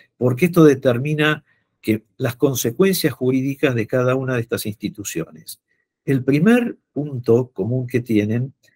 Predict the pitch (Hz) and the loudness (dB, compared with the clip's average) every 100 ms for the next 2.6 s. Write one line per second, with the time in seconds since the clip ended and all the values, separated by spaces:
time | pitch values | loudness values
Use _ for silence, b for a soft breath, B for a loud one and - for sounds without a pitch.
0 | _ 160 180 - - B B 139 135 131 | _ 4 4 2 -10 B B -4 2 2
1 | 123 - 147 135 120 127 127 120 110 104 | 2 0 0 0 0 -2 -2 -6 -6 -6
2 | 95 90 87 90 - - | -6 -6 -8 -10 -18 -20